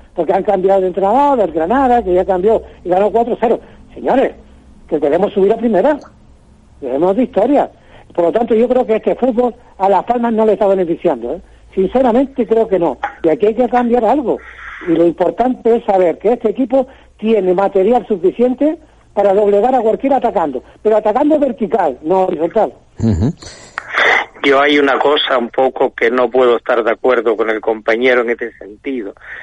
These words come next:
Speaker 3: Las Palmas defiende distinto como defendíamos el año pasado. En Las Palmas defiende con una presión, defiende con el balón, que eso es muy importante.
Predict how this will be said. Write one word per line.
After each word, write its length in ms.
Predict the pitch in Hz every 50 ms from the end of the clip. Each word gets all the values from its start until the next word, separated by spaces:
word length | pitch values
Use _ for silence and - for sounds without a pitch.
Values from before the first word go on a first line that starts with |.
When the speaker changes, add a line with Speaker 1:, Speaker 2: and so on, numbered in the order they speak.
| - -
Speaker 3:
Las 140 | - 139 131
Palmas 340 | - 180 185 185 196 196 165
defiende 680 | 147 135 - - - 165 170 170 156 135 123 123 113
distinto 600 | 104 113 117 - _ - 156 143 131 - - 127
como 220 | - 120 120 123 120
defendíamos 720 | 110 - - 120 113 113 127 131 131 120 113 113 113 98
el 100 | 101 110
año 200 | 104 95 101 104
pasado. 400 | - - - _ _ - - - _ - - - - - -
En 140 | - 131 123
Las 120 | 120 - -
Palmas 360 | - 143 147 143 147 139 123
defiende 580 | 131 120 - - 165 170 165 160 147 131 127
con 120 | 110 113 120
una 220 | 120 120 117 113
presión, 500 | - - 120 113 - - 165 165 156 147
defiende 640 | 120 113 - - 175 180 196 208 202 190 160 160 139
con 180 | - 131 120 120
el 140 | 113 104
balón, 400 | 98 107 107 113 127 131 120 113 - - - - - - -
que 100 | - 156
eso 260 | 143 - - 170 - -
es 220 | - 170 175 175 - _
muy 400 | - 160 165 185 196 208 202 170
importante. 840 | 143 123 107 - - 113 107 - _ - 120 113 101 101 - - -